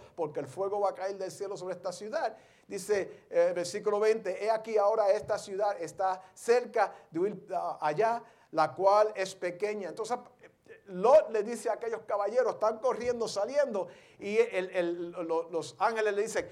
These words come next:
"Tienen que irse a aquella montaña, porque Dios siempre te va a llevar en alto." Miren aquí la comparativa. "Suban a aquella montaña." Y él dijo, "No. Allí hay una ciudad pequeñita,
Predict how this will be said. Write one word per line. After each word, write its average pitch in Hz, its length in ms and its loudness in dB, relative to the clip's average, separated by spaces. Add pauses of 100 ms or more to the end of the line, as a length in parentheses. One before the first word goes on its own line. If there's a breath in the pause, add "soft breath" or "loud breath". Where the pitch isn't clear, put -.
(120)
"Tienen 233 240 -2
que 214 120 2
irse 254 240 0
a 185 40 6
aquella 214 260 2
montaña, 175 760 2 (600 soft breath)
porque 156 320 -2
Dios 226 320 2
siempre 233 360 -4
te 170 120 -2
va 175 80 0
a 185 40 0
llevar 190 480 0
en 147 180 -10
alto." 175 400 -10 (1200)
Miren 175 300 -8
aquí 254 220 -8
la 226 120 -6
comparativa. 180 720 -6 (840)
"Suban 262 320 0
a 247 60 4
aquella 233 280 2
montaña." 208 480 -2
Y 208 100 2
él 226 120 2
dijo, 262 240 2
"No. 247 1000 8 (1160 soft breath)
Allí 220 520 4
hay 311 160 10
una 311 180 2
ciudad 294 360 2
pequeñita, 262 920 2